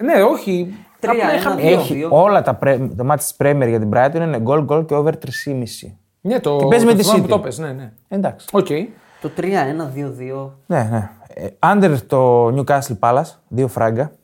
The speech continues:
Speaker 1: Μμμ.
Speaker 3: Και έχει δύο under τρεις και μισή την Arsenal, παιδιά. Δεν βλέπω να χάνει και μέσα και το βλέπω σφιχτό το μάτς. Θα είναι πολύ
Speaker 2: Πόσο
Speaker 3: προσεκτική.
Speaker 2: δίνει;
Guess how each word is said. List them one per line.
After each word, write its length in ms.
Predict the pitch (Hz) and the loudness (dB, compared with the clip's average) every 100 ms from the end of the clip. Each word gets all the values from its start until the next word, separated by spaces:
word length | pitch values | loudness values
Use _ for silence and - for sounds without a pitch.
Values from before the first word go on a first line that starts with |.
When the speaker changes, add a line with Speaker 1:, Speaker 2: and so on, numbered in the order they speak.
| _ | _
Speaker 1:
Μμμ. 260 | 131 117 156 214 - _ _ _ _ _ _ - - - _ | -12 -8 -8 -10 -16 _ _ _ _ _ _ -20 -20 -20 _
Speaker 3:
Και 100 | - | -4
έχει 240 | 170 156 240 | -4 0 0
δύο 640 | 180 214 233 202 165 139 - | 4 4 4 4 4 4 0
under 280 | - 170 190 165 | 0 2 2 0
τρεις 240 | 143 131 | -4 -4
και 100 | 196 | 0
μισή 260 | 202 196 175 | 0 -2 -6
την 120 | 151 | -2
Arsenal, 340 | 165 160 117 101 | -2 -2 -6 -6
παιδιά. 360 | 104 95 104 _ _ _ | -4 -6 -8 _ _ _
Δεν 160 | 170 | -2
βλέπω 260 | 208 202 117 | 0 0 -2
να 80 | 113 | -6
χάνει 240 | 117 110 | -4 -6
και 120 | 110 | -4
μέσα 160 | 131 180 | -4 -4
και 80 | 180 | -2
το 80 | |
βλέπω 200 | 170 180 | -2 -2
σφιχτό 400 | 196 - 135 - | -4 -12 -8 -6
το 100 | 175 | -4
μάτς. 460 | 143 110 107 - _ | -4 -4 -8 -16 _
Θα 100 | - | -6
είναι 100 | 156 | -4
πολύ 220 | 170 160 165 | 0 0 0
Speaker 2:
Πόσο 240 | 175 180 | -2 -2
Speaker 3:
προσεκτική. 320 | 170 160 - | -4 -4 -4
Speaker 2:
δίνει; 120 | 110 | -8